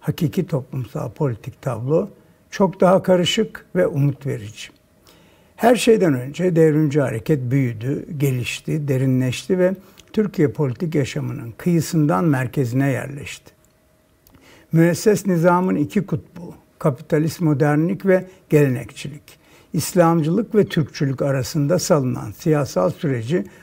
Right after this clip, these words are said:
ortasından yaran ve aşan bir üçüncü kutup oluştu. Devrimci hareketin Türkiye'nin batısında on iki Eylül rejiminin ağır darbeleri altında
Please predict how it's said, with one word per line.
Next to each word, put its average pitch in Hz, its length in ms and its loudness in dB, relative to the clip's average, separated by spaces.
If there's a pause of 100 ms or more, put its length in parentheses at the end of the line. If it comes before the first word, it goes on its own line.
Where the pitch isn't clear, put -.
(160)
ortasından 156 760 2
yaran 160 640 2
ve 151 100 0
aşan 151 520 -4 (140)
bir 156 100 -2
üçüncü 131 540 -8
kutup - 400 -14
oluştu. - 460 -18 (1040)
Devrimci 214 440 6
hareketin 170 560 2
Türkiye'nin 208 580 2
batısında 165 760 0
on 202 120 0
iki 233 260 2
Eylül 147 320 2
rejiminin 135 640 0
ağır 190 360 2
darbeleri 131 520 0
altında 139 500 -4